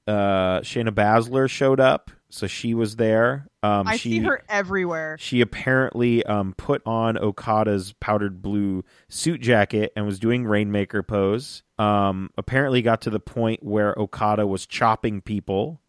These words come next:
Speaker 1: Um, I was long gone after this 'cause I, um, stupidly decided to drive home at eleven thirty at night. Now,
Speaker 2: Yeah, you did do that, and you could have stopped at my house on the way back so you didn't almost die.
Speaker 1: Yeah, I
Speaker 2: But
Speaker 1: probably
Speaker 2: we didn't
Speaker 1: should
Speaker 2: realize
Speaker 1: have.
Speaker 2: that until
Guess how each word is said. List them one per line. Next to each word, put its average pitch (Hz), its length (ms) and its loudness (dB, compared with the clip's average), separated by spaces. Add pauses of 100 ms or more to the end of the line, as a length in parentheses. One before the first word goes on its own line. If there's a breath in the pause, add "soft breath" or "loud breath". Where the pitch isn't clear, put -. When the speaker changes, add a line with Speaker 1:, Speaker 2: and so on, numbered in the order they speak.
Speaker 1:
Um, 98 680 -2 (160)
I 131 120 6
was 151 160 6
long 151 260 6
gone 131 280 8
after 104 280 2
this 95 200 0
'cause 104 180 -2
I, 127 380 6
um, 101 300 -2
stupidly 95 1080 0 (160)
decided 139 600 2
to 113 100 -2
drive 113 480 2
home 117 340 0
at 82 80 -4
eleven 90 440 -4
thirty 92 400 -4
at 57 80 -10
night. - 300 -14 (160)
Now, 123 140 8
Speaker 2:
Yeah, 226 420 6
you 226 120 0
did 233 300 2
do 208 180 -2
that, 180 360 0
and 214 220 0
you 220 100 2
could 294 220 2
have 277 120 2
stopped 233 340 0
at 220 100 0
my 214 220 4
house 196 280 0
on 202 120 -2
the 190 80 -4
way 185 160 2
back 180 300 2
so - 140 -8
you 180 100 -6
didn't 180 200 -6
almost 170 340 -10
die. 156 460 0
Speaker 1:
Yeah, 143 240 8
I 185 100 8
Speaker 2:
But - 160 0
Speaker 1:
probably 214 300 4
Speaker 2:
we 220 60 6
didn't 214 180 2
Speaker 1:
should 202 60 2
Speaker 2:
realize 190 280 4
Speaker 1:
have. - 100 0
Speaker 2:
that 170 220 2
until 175 400 -2